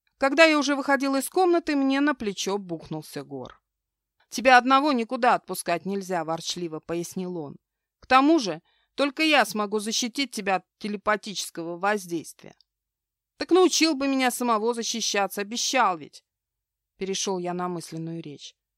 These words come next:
потому что в конце коридора замаячила фигура Истова. «Или ты уже забыл?» «Будет свободное время, научу»,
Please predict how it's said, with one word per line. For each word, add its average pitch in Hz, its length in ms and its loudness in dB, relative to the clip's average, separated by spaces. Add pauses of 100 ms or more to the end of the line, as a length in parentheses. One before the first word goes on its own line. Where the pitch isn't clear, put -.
(280)
потому 180 260 -4
что - 160 -8
в - 60 -18
конце 180 260 -8
коридора 220 460 -6
замаячила 254 640 -2
фигура 233 400 -8
Истова. 143 600 -14 (280)
«Или 262 220 0
ты 311 160 0
уже 220 180 -2
забыл?» 214 640 -2 (1500)
«Будет 214 420 -6
свободное 180 580 -2
время, 170 300 -6
научу», 175 760 -6